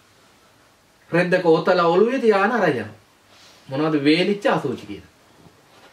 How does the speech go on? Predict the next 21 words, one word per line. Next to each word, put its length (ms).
මගේ 300
ඌරන්ට 340
හොඳට 320
කෑම 300
බීම 240
දෙන්න 200
ඕනේ 180
කියන 160
හැඟීමෙන් 360
තමයි 220
දැන් 120
මේක 260
අරන් 280
යන්නේ. 160
අතර 260
මගදී 320
මොකද 240
වෙන්නේ? 220
මහා 440
වැස්සක් 420
ඇද 160